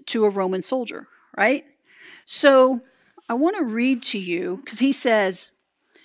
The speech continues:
in verse seventeen, "Take the helmet of salvation and the sword of the Spirit, which is the word of God." All right? So I have this nice book here by Rick Renner called Dress to Kill, and he did a,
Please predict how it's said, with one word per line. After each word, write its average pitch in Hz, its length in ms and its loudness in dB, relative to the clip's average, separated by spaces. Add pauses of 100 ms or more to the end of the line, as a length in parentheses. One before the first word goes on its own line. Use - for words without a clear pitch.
(180)
in 233 120 -2
verse 226 240 0
seventeen, 240 540 -2
"Take 247 240 0
the 233 80 -2
helmet 247 260 -2
of - 0 -
salvation 208 540 -2 (400)
and 269 280 4
the 220 120 2
sword 269 600 -2 (100)
of 220 340 2
the 202 80 -6
Spirit, 202 580 -2 (340)
which 220 240 2
is 226 280 2
the 233 120 2
word 190 400 0
of 175 200 -14
God." 175 380 0 (180)
All 175 80 -6
right? 208 340 -2 (580)
So 240 260 2
I 233 60 4
have 277 220 -2
this 269 160 -6
nice 247 300 -2
book 254 300 0
here 233 220 2
by 226 140 2
Rick 202 300 -4
Renner 233 220 -4
called 196 220 -2
Dress 214 280 0
to 277 100 -6
Kill, 226 360 2
and 196 120 -6
he 269 160 -2
did 214 280 2
a, 180 280 -8